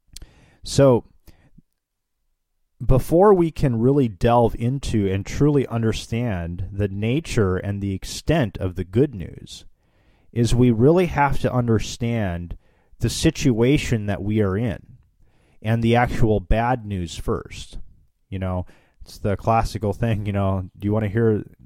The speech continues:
you know, there, I have both good news and I have bad news. Well, which do you wanna hear first? Well, before we can truly understand the good news, the gospel, is we have to understand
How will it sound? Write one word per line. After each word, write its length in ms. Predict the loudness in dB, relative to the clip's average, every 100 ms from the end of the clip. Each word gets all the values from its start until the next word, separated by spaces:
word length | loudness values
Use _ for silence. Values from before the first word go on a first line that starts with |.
| -14
you 120 | -8
know, 100 | -6
there, 240 | -4 -4
I 60 | -4
have 140 | 0
both 240 | 0 0 4
good 180 | 4
news 300 | 4 2 2
and 100 | 0
I 80 | -2
have 240 | -4 -4 -2
bad 280 | -2 -2
news. 460 | -4 -14 -18 -20 -20 -16
Well, 160 | -8
which 220 | -6 -6 -8 -12 -20 -8
do 80 | -4
you 80 | -2
wanna 160 | -2
hear 180 | -2 -2
first? 480 | -2 -6 -6 -14 -20 -20 _ _ _ _ _ _
Well, 380 | 2 4 4 0 _ _ 0
before 460 | 2 2 4 6 6
we 100 | 4
can 180 | 0
truly 460 | -2 2 4 4 2
understand 960 | 0 0 0 -2 -2 -2 -4 -8 -16 -20 -20 _ _ _ _ _ _ _ _ _ _ _ _ _ _
the 400 | -20 0 4 4
good 320 | 4 4 4 4
news, 480 | 2 2 0 -2
the 100 | -4
gospel, 720 | 0 2 2 0 -4 -8 -8 -14 -18 -20 _ _
is 320 | 2 4 4 0
we 280 | 0 0
have 280 | 2 0 0
to 180 | 0 -2
understand 840 | -2 -4 -4 -4 -4 -2 -4 -8